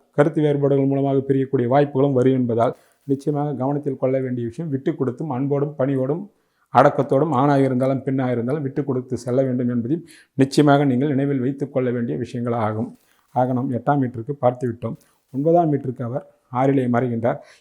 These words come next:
இது ஒரு வகையில் யோகம்தான். அது எப்படி என்றால், ஒன்பதாம் வீட்டிற்கு அவர் நாலு, ஐந்து கூடவராகி, எந்த, பொதுவாக சனி மூணு, ஆறு, பதினொன்றிலே இருந்தால் யோகம்.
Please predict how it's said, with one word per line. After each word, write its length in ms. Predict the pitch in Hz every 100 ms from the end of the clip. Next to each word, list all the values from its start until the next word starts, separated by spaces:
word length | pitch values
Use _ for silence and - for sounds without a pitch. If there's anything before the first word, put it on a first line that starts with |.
| _
இது 200 | 127 139
ஒரு 160 | 143 143
வகையில் 360 | 143 165 143
யோகம்தான். 460 | 139 139 131 117 131
அது 260 | - 127
எப்படி 240 | 135 135 147
என்றால், 280 | 131 127 139
ஒன்பதாம் 460 | 131 151 165 175
வீட்டிற்கு 400 | 147 147 151 139 123
அவர் 280 | 117 - - _ _
நாலு, 400 | - 135 156 165
ஐந்து 280 | 135 147 147 135
கூடவராகி, 540 | 131 123 117 123 -
எந்த, 260 | 147 147 165 -
பொதுவாக 360 | 147 170 165
சனி 260 | 160 151 147
மூணு, 240 | 147 156
ஆறு, 160 | 143 131
பதினொன்றிலே 420 | 131 139 135 131
இருந்தால் 380 | 127 127 135 127
யோகம். 360 | 127 117 147